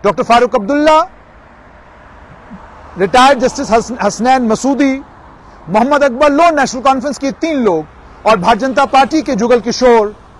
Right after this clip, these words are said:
और भारतीय जनता पार्टी के नेता और केंद्र में पीएमओ मंत्री डॉक्टर जितेंद्र सिंह।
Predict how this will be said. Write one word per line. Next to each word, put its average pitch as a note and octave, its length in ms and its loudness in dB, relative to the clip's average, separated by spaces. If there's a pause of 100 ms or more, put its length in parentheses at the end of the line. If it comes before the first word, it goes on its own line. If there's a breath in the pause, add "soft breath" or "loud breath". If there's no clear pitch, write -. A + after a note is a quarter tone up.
(200)
और A#3+ 200 4
भारतीय G3+ 360 -2
जनता B3 140 0
पार्टी A3 320 -2
के G#3+ 140 -8
नेता A3 380 0
और A#3 420 2
केंद्र C4+ 400 -2
में B3+ 140 -2
पीएमओ A#3+ 420 -4
मंत्री A#3+ 320 -4
डॉक्टर G#3 360 0
जितेंद्र F#3+ 380 -4
सिंह। C#3+ 280 -10